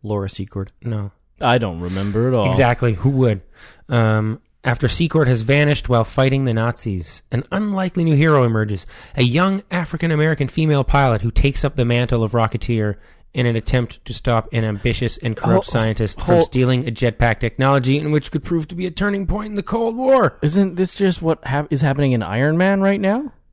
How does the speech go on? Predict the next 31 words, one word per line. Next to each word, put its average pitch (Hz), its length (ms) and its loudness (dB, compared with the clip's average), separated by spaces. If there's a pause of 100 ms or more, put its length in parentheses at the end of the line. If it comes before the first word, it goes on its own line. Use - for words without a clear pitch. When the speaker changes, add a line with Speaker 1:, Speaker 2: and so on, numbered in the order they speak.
(260)
Speaker 2:
Is 107 100 -4
that 110 180 2
the 120 60 -4
comics, 117 640 -2
uh, 123 40 2
Speaker 1:
Is 117 140 0
that 95 80 2
what's 123 120 4
Speaker 2:
series? - 20 4
Speaker 1:
happening 107 320 4
in 101 60 0
the 98 60 -2
comic 98 280 0
Speaker 3:
Yeah, 175 300 4
Speaker 1:
books? 107 100 -2
Speaker 3:
like 107 300 -6
Speaker 2:
There's, 160 200 2
there's 151 240 2
a, 147 80 4
there's 135 400 0
an 139 80 2
African-American 139 760 2
lady 131 420 2 (380)
Speaker 3:
taking 139 240 0
over 135 240 4
for 127 120 -4
Tony 131 260 2
Stark. 135 280 2
Speaker 2:
taking 143 180 4
over 135 180 2
for 117 420 -2